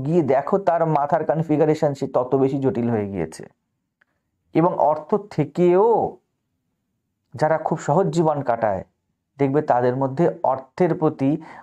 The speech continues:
বা ভৌতিক অস্তিত্বের প্রতি বিশেষ কোনো কেয়ার নেই। তো সহজ কর্ম কখনোই দৈহিক নয়, এগুলো নানা উৎপাত, বিপত্তি সাথে ডেকে আনে।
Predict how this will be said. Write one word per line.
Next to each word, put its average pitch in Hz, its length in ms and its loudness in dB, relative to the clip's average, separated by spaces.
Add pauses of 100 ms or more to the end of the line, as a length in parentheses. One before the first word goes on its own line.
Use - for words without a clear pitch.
(100)
বা 170 440 0
ভৌতিক 208 600 -2 (100)
অস্তিত্বের 151 600 -2
প্রতি 120 280 -6
বিশেষ 110 360 -8
কোনো 120 200 -4 (140)
কেয়ার 107 340 0
নেই। 90 220 -12 (1500)
তো 226 80 4
সহজ 233 480 2
কর্ম 175 720 2
কখনোই 196 400 2
দৈহিক 147 480 2
নয়, 95 240 -2 (560)
এগুলো 190 320 4
নানা 156 680 2 (140)
উৎপাত, 165 600 -2
বিপত্তি 156 840 -2 (320)
সাথে 156 240 -2
ডেকে 135 360 -2
আনে। 104 260 -2